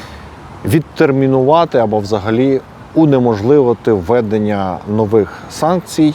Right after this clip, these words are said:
і продовжити вести війну проти України. Це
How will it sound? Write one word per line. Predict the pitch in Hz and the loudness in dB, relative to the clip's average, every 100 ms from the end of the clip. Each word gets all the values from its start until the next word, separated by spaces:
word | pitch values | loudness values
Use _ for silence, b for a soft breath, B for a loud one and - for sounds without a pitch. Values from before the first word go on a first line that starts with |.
| - | 0
і | 143 | 0
продовжити | - 117 101 135 143 120 117 - 120 113 - | 0 0 2 2 2 -2 -6 0 2 2 0
вести | 98 92 120 120 - 101 | -6 -2 0 -2 -2 -2
війну | 90 95 92 110 113 104 87 | 0 -4 -2 0 0 -2 -2
проти | 98 95 98 95 90 87 - - - - - | -2 0 0 2 0 -2 -10 -18 -18 -14 -6
України. | - 107 92 78 82 | -2 0 0 -2 -6
Це | - 170 190 | -2 0 2